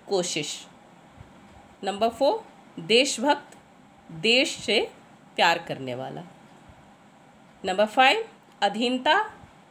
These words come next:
मातहती गुलामी। Number six स्थापित करना, कायम करना। Number seven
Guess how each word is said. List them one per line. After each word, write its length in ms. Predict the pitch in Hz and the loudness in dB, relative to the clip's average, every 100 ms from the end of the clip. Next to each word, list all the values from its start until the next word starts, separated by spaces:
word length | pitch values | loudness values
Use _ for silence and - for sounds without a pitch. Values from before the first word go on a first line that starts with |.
| - | 0
मातहती 680 | 202 208 214 233 339 403 453 - 185 | 4 4 2 -2 0 0 -2 -12 -10
गुलामी। 520 | 180 196 147 123 170 - - - - - - - - - - - - - - - - - | 0 2 2 0 -12 -18 -20 -20 -20 -20 -20 -20 -20 -20 -20 -20 -20 -20 -20 -20 -10 -2
Number 180 | 214 | 0
six 520 | 233 - 359 - - - - - - | 0 0 -2 -2 -14 -16 -20 -20 -16
स्थापित 520 | - 226 202 262 254 | -6 0 0 0 -4
करना, 380 | 165 143 131 160 - - - - | -6 -6 -8 -14 -20 -20 -20 -4
कायम 340 | 190 160 160 143 | 2 2 2 -4
करना। 360 | 131 - - - - - - - - - - _ _ _ _ - - | -8 -12 -14 -18 -20 -20 -20 -20 -20 -20 -20 _ _ _ _ -20 -6
Number 180 | 190 196 | -2 0
seven 500 | - 247 214 240 427 | 4 4 6 4 0